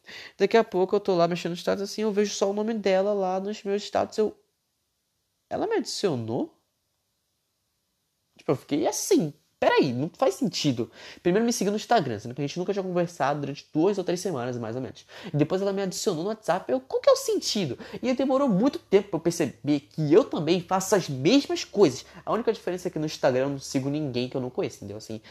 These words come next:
pelo que parece, ela só segue as pessoas da turma dela ali, por isso.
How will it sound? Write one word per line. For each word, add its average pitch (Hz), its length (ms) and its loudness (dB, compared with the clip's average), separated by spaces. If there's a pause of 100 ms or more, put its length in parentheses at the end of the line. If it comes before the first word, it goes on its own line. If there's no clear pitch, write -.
(160)
pelo 160 160 0
que - 160 -14
parece, 151 300 0
ela 143 100 2
só 143 100 -4
segue 139 160 -4
as 139 80 -4
pessoas 135 240 -4
da 127 100 0
turma 135 300 -2
dela 117 220 0
ali, 101 280 -4
por 135 160 -4
isso. 107 320 -10